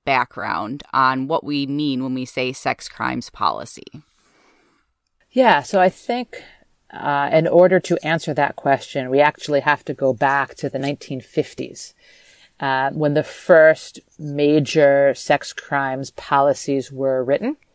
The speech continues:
Speaker 2: Um, and I'm actually not gonna go into that history, but what I think is really important is that there was an article, a, a peer-reviewed journal article written in the nineteen fifties, um, that basically said,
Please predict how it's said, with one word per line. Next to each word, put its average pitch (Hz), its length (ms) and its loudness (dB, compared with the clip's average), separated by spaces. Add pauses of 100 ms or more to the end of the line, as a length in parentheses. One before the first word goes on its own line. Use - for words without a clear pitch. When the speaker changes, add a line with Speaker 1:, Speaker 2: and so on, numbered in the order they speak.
(760)
Speaker 2:
Um, 147 520 -2
and 180 120 0
I'm 175 240 2
actually 147 320 -6
not 143 200 -4
gonna 139 160 -4
go 135 100 -4
into 147 260 -8
that 127 160 -6
history, 156 360 -2
but - 160 0
what 160 120 6
I 160 60 6
think 233 220 0
is 165 100 0
really 147 240 4
important 135 500 0
is 135 140 -6
that 151 140 -2
there 160 100 -2
was 160 160 -2
an 151 80 -8
article, 175 680 2 (160)
a, - 80 -2
a 156 40 0
peer-reviewed 196 440 0
journal 165 240 0
article 143 460 0
written 151 460 -6
in 170 180 -4
the 170 80 -4
nineteen 147 380 -10
fifties, 160 580 -8 (600)
um, 160 260 2
that 175 240 0
basically 175 520 2
said, 135 560 -4